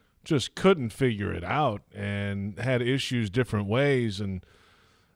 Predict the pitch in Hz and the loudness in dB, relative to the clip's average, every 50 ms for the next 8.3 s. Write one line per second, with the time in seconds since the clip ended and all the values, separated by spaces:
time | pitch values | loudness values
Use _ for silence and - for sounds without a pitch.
0 | _ _ - - 117 113 113 117 113 107 104 95 90 98 107 - 156 175 - - | _ _ -12 -8 -4 -2 0 0 0 0 -2 -2 -4 -8 -6 -2 -2 -2 -2 2
1 | - 143 160 175 151 131 120 110 87 - 131 143 185 214 175 127 117 104 107 107 | 2 4 4 4 2 0 -2 -2 -2 0 0 2 2 0 0 0 2 2 2 0
2 | 95 117 113 113 113 110 113 113 110 - - 117 107 107 - - - - 117 123 | 0 0 0 0 0 0 0 0 0 0 -2 -2 -2 -2 -4 -8 -4 -2 -2 -2
3 | 135 - - 135 135 143 139 135 139 - 147 139 117 104 98 101 110 110 92 80 | -2 -2 0 0 0 0 -2 -4 -6 -8 -6 -6 -4 -4 -4 -6 -6 -8 -12 -10
4 | 113 120 123 123 120 117 117 113 117 - 113 - - 120 113 107 104 123 135 151 | -8 -6 -4 -4 -4 -4 -6 -6 -8 -10 -10 -6 -4 -2 -2 0 0 0 0 0
5 | 160 170 170 170 160 165 - 135 127 123 120 117 110 - - 135 147 156 156 135 | -2 -2 -2 -2 -2 -4 -2 -2 -2 0 0 -2 -4 0 2 2 4 4 2 0
6 | 123 139 135 135 139 143 131 117 110 - - 135 139 139 135 - - 127 127 131 | 0 0 0 2 2 0 0 0 -2 -2 -2 2 2 2 2 2 0 0 2 2
7 | 131 123 117 110 110 113 117 - 120 117 117 113 117 107 - - 120 127 131 127 | 2 2 2 2 0 -2 -4 -4 -4 -2 0 0 0 -2 -2 -2 -2 0 2 2
8 | 120 117 113 110 107 | 2 2 2 0 0